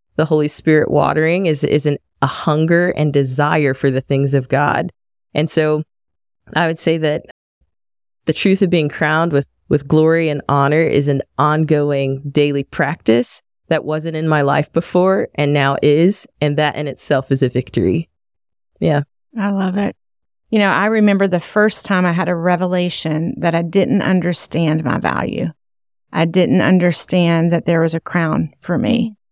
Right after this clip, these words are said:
Speaker 2: And it was a realization so much so that I was actually acting out of lack of value. I was actually behaving in a way that didn't show myself value, or it didn't demonstrate I had worth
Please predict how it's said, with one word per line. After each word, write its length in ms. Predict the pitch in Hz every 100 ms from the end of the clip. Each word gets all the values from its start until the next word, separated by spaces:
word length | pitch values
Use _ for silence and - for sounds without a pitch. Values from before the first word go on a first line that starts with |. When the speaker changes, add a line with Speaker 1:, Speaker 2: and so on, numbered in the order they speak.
| _ _ _
Speaker 2:
And 160 | 202 190
it 60 | 160
was 280 | 185 175 -
a 100 | 196
realization 760 | 180 208 226 202 196 - 185 170 - -
so 280 | - - 220
much 260 | 220 -
so 220 | - 196 180
that 140 | 180
I 100 | 151
was 220 | 175 170 -
actually 540 | 185 180 - 180 175 165
acting 520 | - 170 180 - 175 165 -
out 320 | 170 180 -
of 240 | 175 160 170
lack 340 | 160 147 160
of 140 | 139
value. 440 | 104 98 - - 101
I 120 | -
was 160 | 170 165
actually 540 | 151 160 - 175 170 - _ -
behaving 920 | 190 160 - 180 180 180 170 160 160
in 160 | - 160
a 100 | 160
way 520 | 151 175 160 151 160
that 160 | 170 165
didn't 240 | 170 - 165
show 200 | - 170
myself 640 | 175 165 180 165 180 - _ _ _ -
value, 420 | 175 165 180 170 -
or 220 | 147 170 _ -
it 140 | 135
didn't 320 | 180 175 175
demonstrate 600 | 160 180 175 165 160 170
I 140 | 135 160
had 240 | 151 165
worth 580 | 151 143 165 151 - -